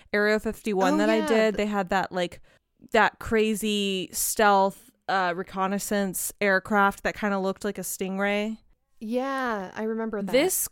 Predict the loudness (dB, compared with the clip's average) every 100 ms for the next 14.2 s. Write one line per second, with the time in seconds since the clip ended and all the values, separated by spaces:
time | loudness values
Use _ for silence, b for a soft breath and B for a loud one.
0 | -4 -2 0 0 0 0 0 -2 0 0
1 | 0 -2 0 -2 -2 -2 -4 -4 -2 0
2 | 0 -2 -6 -2 2 2 2 -4 -8 -10
3 | -12 -16 -20 -20 -16 -16 -18 _ -6 -2
4 | 0 0 -2 -2 -2 -4 -6 -2 2 4
5 | 4 2 -2 -2 B B B B _ -4
6 | -4 -2 0 0 -2 -4 -4 2 4 4
7 | 2 -4 -6 -4 -2 -2 -2 0 0 0
8 | -2 -2 -4 -10 -12 0 4 4 4 2
9 | 0 0 0 2 4 4 2 0 -4 -6
10 | -8 -10 -10 -2 0 2 0 -2 -6 -4
11 | -4 -4 -2 -4 -4 -4 -4 -4 -4 -2
12 | -2 -2 0 2 0 -4 -6 -8 -2 0
13 | 2 0 -6 -8 -8 -6 -2 0 2 2
14 | 0